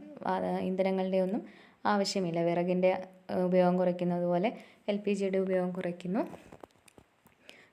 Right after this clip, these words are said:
ബയോഗ്യാസ് ഉൽപ്പാദനത്തിന് ഉൽപ്പാദിപ്പി-, ഉപയോഗിക്കുന്ന സംവിധാനമാണ് ബയോഗ്യാസ് പ്ലാന്റ്. നമ്മൾ വീടുകളിലൊക്കെ കാണാറുണ്ട്. അടുത്തതായിട്ട് ഭാവിയുടെ ഇന്ധനങ്ങൾ. ഫോസിൽ ഇന്ധനങ്ങളുടെ പരിമിതികൾ പറഞ്ഞുകൊണ്ടാണ്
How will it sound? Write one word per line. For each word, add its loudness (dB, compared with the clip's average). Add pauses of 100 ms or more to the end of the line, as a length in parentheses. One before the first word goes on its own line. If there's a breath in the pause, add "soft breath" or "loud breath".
ബയോഗ്യാസ് 4
ഉൽപ്പാദനത്തിന് 0
ഉൽപ്പാദിപ്പി-, -4
ഉപയോഗിക്കുന്ന 2
സംവിധാനമാണ് -2
ബയോഗ്യാസ് 0
പ്ലാന്റ്. -6
നമ്മൾ -4 (480 loud breath)
വീടുകളിലൊക്കെ 2
കാണാറുണ്ട്. -2 (920 loud breath)
അടുത്തതായിട്ട് 0
ഭാവിയുടെ 2
ഇന്ധനങ്ങൾ. -4 (140)
ഫോസിൽ 0
ഇന്ധനങ്ങളുടെ 2
പരിമിതികൾ 0
പറഞ്ഞുകൊണ്ടാണ് -6